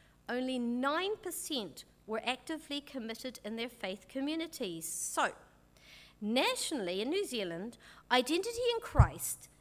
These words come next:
is lower than the significance of Jesus' life and history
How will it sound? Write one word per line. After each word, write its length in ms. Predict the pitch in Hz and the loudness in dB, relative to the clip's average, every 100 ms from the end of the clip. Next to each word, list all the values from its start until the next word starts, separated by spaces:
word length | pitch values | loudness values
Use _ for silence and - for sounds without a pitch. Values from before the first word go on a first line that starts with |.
| - | -4
is 180 | 240 240 | -4 -4
lower 720 | 247 262 302 294 196 160 160 - - - - | -4 0 2 2 2 -2 -8 -14 -20 -18 -4
than 140 | 247 | 0
the 80 | 262 | 0
significance 920 | 254 269 269 294 330 - 302 269 - - | 0 0 2 2 0 0 -2 -2 -6 -4
of 140 | 220 | -4
Jesus' 600 | - 254 262 247 247 233 | -2 -2 0 0 -2 -2
life 460 | 226 220 202 226 - - | 0 4 4 2 -6 -6
and 120 | 208 | -6
history 600 | - 247 - - 233 | -6 -8 -8 -8 -6